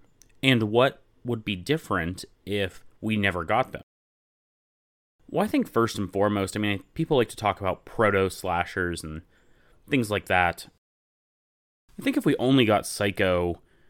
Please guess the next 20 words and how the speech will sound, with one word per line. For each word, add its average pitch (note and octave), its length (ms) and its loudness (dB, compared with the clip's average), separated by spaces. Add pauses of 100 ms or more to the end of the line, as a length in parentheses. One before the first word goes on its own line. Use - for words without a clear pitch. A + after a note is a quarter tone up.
(180)
we D3+ 140 -2
still F#3 300 4
may E3 160 6
see C#3 200 0
some G#2+ 420 0
brand G#2 600 2
of A2 200 -4
what A#2+ 160 0
would A#2+ 140 -4
come B2+ 160 -2
to B2 60 -2
be B2+ 120 4
known B2 160 4
as A#2 100 -2
the A#2 80 -8
slasher B2 520 2
come C#3 180 -2
along, C#3+ 300 0
but C#3 100 4
I, - 20 2